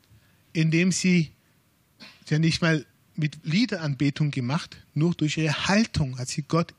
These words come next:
Ehre gegeben, indem sie sich gedemütigt hat, ihre Haare,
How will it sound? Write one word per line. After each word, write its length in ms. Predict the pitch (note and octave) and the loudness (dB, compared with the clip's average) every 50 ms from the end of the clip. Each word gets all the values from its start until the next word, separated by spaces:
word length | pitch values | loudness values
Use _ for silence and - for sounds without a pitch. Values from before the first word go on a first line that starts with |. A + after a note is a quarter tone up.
| _ - | _ 0
Ehre 360 | D#3 D#3 F3 F3+ F3 F3+ E3+ | 2 4 4 4 2 0 0
gegeben, 600 | - - D#3+ D3 - - B2+ A2+ G#2 F#2 G2+ - _ _ _ _ _ _ _ - - - - - _ | 0 -2 -6 -6 -4 -4 -4 -4 -4 -6 -10 -14 _ _ _ _ _ _ _ -20 -20 -20 -20 -12 _
indem 260 | - C#3+ D3 D#3+ E3+ | -2 0 2 2 2
sie 380 | D3+ - - E3 D#3+ D3+ C3+ - _ _ _ _ | 2 2 2 4 4 4 2 0 _ _ _ _
sich 220 | - - - D#3 - | -6 -2 -2 0 0
gedemütigt 720 | - D3+ B2+ - E3+ E3+ F#3+ G3 G3 G3+ - G3+ F3+ - F3+ | 0 -2 0 4 4 6 6 6 6 4 4 0 0 0 -2
hat, 120 | F3 - - _ _ - | -2 -2 -8 _ _ 0
ihre 180 | E3+ D#3+ D#3 | 0 2 2
Haare, 720 | D3 - - - F#3 G#3 B3 C4+ B3+ A#3+ F#3 - D#3 C3 A2 | 2 0 0 0 0 0 0 2 2 2 2 2 2 0 0